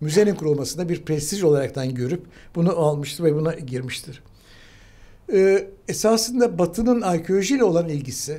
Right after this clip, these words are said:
sadece merak değildir. Meraktan hiçbir şey olmamıştır. Ulus bilincinin, e, yani, yani bilimsel yöntemlerin dışında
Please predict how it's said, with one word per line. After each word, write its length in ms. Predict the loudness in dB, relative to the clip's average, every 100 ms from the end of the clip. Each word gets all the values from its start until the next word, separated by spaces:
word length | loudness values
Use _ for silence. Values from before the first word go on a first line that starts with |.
| -12
sadece 460 | -4 0 0 0 0
merak 460 | 0 0 0 -4
değildir. 320 | -4 -4 -2 -2
Meraktan 460 | 0 0 -2 -4 -4
hiçbir 220 | -8 -12
şey 160 | -2
olmamıştır. 580 | 0 0 -6 -10 -10 -12 -14 _ -20 -20 -8
Ulus 320 | -2 -2 -2 0
bilincinin, 600 | 2 2 2 -2 -4 -8 -16 _ _ -20 -20 _ -20 -8
e, 80 | -4
yani, 380 | -2 0 2 4
yani 200 | 2 2
bilimsel 380 | -2 2 4 4
yöntemlerin 540 | 2 0 0 0 -2
dışında 400 | -4 -6 -6 -8